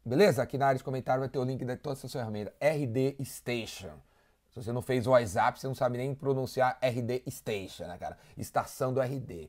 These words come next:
R D station ponto com ponto B R. A ferramenta de automação de marketing que faz essa sequência de e-mails, certo? E que você pode contratar imediatamente com,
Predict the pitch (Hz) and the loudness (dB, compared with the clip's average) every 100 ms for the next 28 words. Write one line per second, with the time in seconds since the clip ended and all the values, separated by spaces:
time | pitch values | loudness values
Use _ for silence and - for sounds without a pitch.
0 | - - 117 139 135 147 - 135 131 139 | -6 0 2 4 4 2 0 0 0 -2
1 | 123 135 131 135 147 131 135 127 110 104 | -2 -2 -4 -4 -4 -2 -2 -2 0 0
2 | 98 92 - - - - 131 120 127 127 | -2 -6 -16 -16 -10 -4 0 0 0 -2
3 | 127 117 127 123 123 120 - 127 123 - | -2 0 0 0 -2 -4 -2 -2 -2 -4
4 | - 117 131 120 127 127 117 123 120 - | -12 -4 0 2 2 0 -6 -8 -10 -14
5 | - 156 - 131 123 - - - - 127 | -8 -4 2 2 0 -4 -8 -8 -4 -4
6 | 117 123 123 127 127 127 135 - _ - | -2 -4 -2 2 2 0 -2 -10 _ -20
7 | _ _ _ _ _ _ - - 156 - | _ _ _ _ _ _ -6 8 8 8
8 | - - - 117 139 143 139 127 123 123 | 0 -14 -6 -2 0 2 2 0 -2 0
9 | 127 156 170 143 151 - 131 131 - | 0 0 0 2 0 2 0 -2 -6